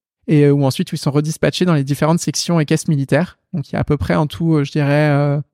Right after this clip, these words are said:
mille chevaux en France, euh, qui sont des chevaux militaires et qui servent, euh, à la formation, euh, des familles militaires,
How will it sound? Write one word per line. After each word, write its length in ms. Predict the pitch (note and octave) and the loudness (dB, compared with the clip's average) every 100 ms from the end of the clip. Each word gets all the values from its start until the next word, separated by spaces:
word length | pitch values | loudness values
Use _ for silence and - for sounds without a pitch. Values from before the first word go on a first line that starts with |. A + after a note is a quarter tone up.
| _ _ _ _ - | _ _ _ _ -4
mille 280 | D#3 E3+ E3+ | 0 2 0
chevaux 420 | - E3 D#3+ F3+ | 0 2 4 2
en 100 | D3+ | 2
France, 380 | - - F#3+ - | 0 0 0 -2
euh, 360 | D3 C3+ C#3 C#3+ | -2 -2 -2 -6
qui 160 | - | -10
sont 180 | D#3 D3+ | -8 -4
des 120 | C#3+ | -4
chevaux 240 | C3 D3 D3 | -2 -2 0
militaires 400 | C#3+ B2+ D3 E3+ | -2 0 -2 -2
et 40 | |
qui 140 | - - | -6 -6
servent, 320 | - C#3+ C#3 | -4 -2 -2
euh, 260 | C3+ C3 D3 - | -2 -2 -6 -2
à 80 | D3+ | 0
la 100 | D3+ | 0
formation, 680 | D#3+ D#3+ D#3 - E3+ E3 D#3 | 0 0 0 -2 -2 0 2
euh, 240 | C#3 B2+ - _ _ _ _ | 2 0 -4 _ _ _ _
des 300 | D3+ D3 C#3+ | 0 2 2
familles 300 | - D#3+ E3 | 0 0 0
militaires, 800 | E3 D3 C#3 D#3+ D#3 G#3 G3+ | 0 -2 -2 0 2 2 0